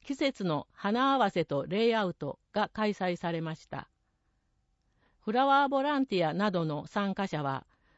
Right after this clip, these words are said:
素敵な花壇にするための色の組み合わせや配置の仕方、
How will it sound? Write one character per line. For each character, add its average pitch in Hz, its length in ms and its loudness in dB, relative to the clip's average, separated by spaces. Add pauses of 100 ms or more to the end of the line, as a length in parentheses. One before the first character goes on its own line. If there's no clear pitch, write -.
素 - 100 -20
敵 277 260 0
な 254 240 2 (120)
花 254 320 2
壇 175 100 0
に 165 100 0
す 156 160 -6
る 156 140 -4
た 151 140 -6
め 151 120 -2
の 127 240 -6 (340)
色 247 260 4
の 247 120 2
組 220 280 -2
み 254 80 4
合 240 80 2
わ 220 120 2
せ 196 140 -2
や 175 240 -2 (300)
配 262 240 2
置 254 180 -2
の 226 160 4
仕 - 140 -10
方、 170 400 -2